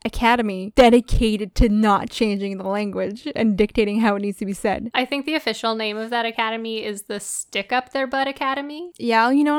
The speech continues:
Speaker 1: I'll allow it.
Speaker 2: <laughs>
Speaker 1: So essentially, you know, he sees all of these people, and they're all doing this communal living, and for some freaking reason, he thinks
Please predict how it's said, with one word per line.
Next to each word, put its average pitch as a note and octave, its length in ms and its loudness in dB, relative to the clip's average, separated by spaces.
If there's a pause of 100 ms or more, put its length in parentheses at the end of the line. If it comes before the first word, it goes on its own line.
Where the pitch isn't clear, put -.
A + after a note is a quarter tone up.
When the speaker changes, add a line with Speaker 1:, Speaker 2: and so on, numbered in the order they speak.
Speaker 1:
I'll A3 40 -2
allow - 220 -6
it. - 180 -8
Speaker 2:
<laughs> D#4+ 460 2 (300)
Speaker 1:
So C#4+ 280 6
essentially, C#4 680 0
you B3+ 140 -2
know, G#3 80 -2
he A3+ 160 -2
sees C#4+ 320 -2
all B3+ 160 0
of B3 120 0
these G#3+ 360 -6
people, C4+ 640 2
and B3 160 2
they're C#4 80 4
all D4+ 100 2
doing D#4 220 2
this A3+ 180 -2
communal B3 420 0
living, E4+ 380 0
and C4 300 0
for D#4+ 180 -6
some - 180 -2 (180)
freaking C#4+ 680 0
reason, A3+ 400 0
he C5+ 240 -8
thinks A#3 580 0